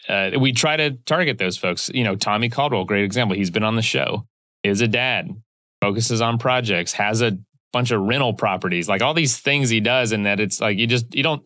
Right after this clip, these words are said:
hear about all that with an ad with one of his sponsors or something, but you, you, you get to know these people and you realize that, that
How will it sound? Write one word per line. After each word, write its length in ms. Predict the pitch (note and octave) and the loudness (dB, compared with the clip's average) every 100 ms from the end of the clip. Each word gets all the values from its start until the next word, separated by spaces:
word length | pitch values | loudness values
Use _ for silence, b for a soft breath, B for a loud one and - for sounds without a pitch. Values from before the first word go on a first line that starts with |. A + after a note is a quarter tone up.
| - | -12
hear 300 | - F#3+ G#3+ | -4 0 2
about 300 | C3+ F2+ F2+ | 2 0 2
all 160 | F2 | 0
that 240 | F2+ F#2 F#2 | 2 0 0
with 260 | G2 G2+ - B B B B - | 0 -2 -8 B B B B -6
an 180 | G#2+ G#2 | -6 -4
ad 300 | G2+ G#2 G#2 | -2 0 0
with 360 | G2+ F#2+ F#2+ - b b b _ - | 2 0 -2 -8 b b b _ -4
one 160 | A2+ | 0
of 60 | G2 | 0
his 120 | F#2+ | 0
sponsors 460 | - D3 D3+ A#2 F#2 | 0 0 2 2 0
or 100 | F2+ | 0
something, 440 | F2+ F2 F#2 F#2 | -2 -2 -2 0
but 300 | F#2 F2+ F2 | 0 0 -2
you, 100 | G#2+ | -2
you, 320 | G2+ A#2+ A2 | 0 0 0
you 100 | A#2+ | 0
get 160 | A2+ C3+ | -2 0
to 80 | B2 | 0
know 180 | A2 C3+ | 0 0
these 200 | A2 - | 0 0
people 280 | A2 F#2+ | -2 0
and 80 | G2 | 2
you 120 | F#2 | 2
realize 500 | G2 A2 G#2+ F#2+ F#2 | 2 2 2 0 0
that, 240 | F#2 F2+ D#2+ | 0 -2 0
that 280 | F#2 F#2 | -2 -2